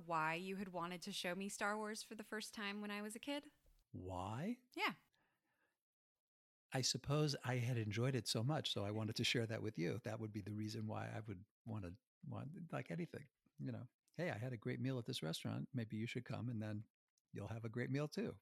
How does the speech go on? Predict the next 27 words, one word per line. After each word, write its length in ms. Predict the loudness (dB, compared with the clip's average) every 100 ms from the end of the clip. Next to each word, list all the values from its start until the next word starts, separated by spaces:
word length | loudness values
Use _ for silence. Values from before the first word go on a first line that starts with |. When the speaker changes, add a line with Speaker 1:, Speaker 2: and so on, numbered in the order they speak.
| -8
Speaker 2:
So, 160 | -4
so 180 | -2 -4
sort 240 | 0 2 2
of 60 |
the 60 | 2
same, 360 | 2 2 0
the 80 | 0
same 260 | 0 2 2
idea. 340 | 2 0 0 -6 _ -20 -18 -18 -4
But 100 | 2
it's, 140 | 4 4 2 2
you 100 | 2
know, 240 | 2 0 2
and 160 | 2 2 _ -2
particularly 420 | 0 2 2 2
since 240 | 4 2
it 100 | 2
had 140 | 0 0
been 120 | 2
so 240 | 4 4
long. 360 | 4 4 4 2
I 40 | -2
mean, 160 | -2
how 100 | 0
many 180 | 2 2
years 300 | 2 0 0
after 420 | -2 -4 -2 -4